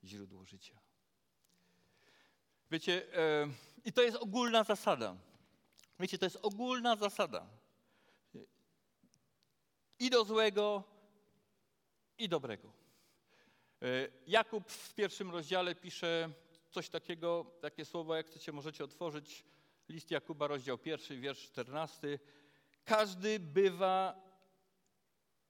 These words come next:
kuszony przez”,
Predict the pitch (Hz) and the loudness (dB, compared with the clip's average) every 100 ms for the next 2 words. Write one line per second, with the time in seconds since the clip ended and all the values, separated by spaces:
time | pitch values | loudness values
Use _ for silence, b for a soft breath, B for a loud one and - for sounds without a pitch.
0 | _ _ _ _ _ _ _ _ _ - | _ _ _ _ _ _ _ _ _ -12
1 | - 190 175 175 170 170 - - - - | -4 0 0 -2 -4 -6 -12 -20 -14 0
2 | 156 160 - - | 0 0 -6 -16